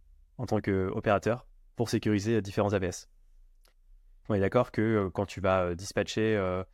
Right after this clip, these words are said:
ta sécurité entre les différents A V S que tu vas sécuriser,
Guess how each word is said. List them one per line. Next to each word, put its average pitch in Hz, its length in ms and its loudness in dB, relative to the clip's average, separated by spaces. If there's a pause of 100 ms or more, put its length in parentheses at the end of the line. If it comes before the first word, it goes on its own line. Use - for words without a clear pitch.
(500)
ta - 80 -2
sécurité 101 420 0
entre 92 200 0
les 92 40 -2
différents 90 260 -4
A 95 40 2
V 92 80 -2
S - 260 -2 (140)
que - 80 -4
tu - 100 -4
vas 90 40 0
sécuriser, 95 500 -2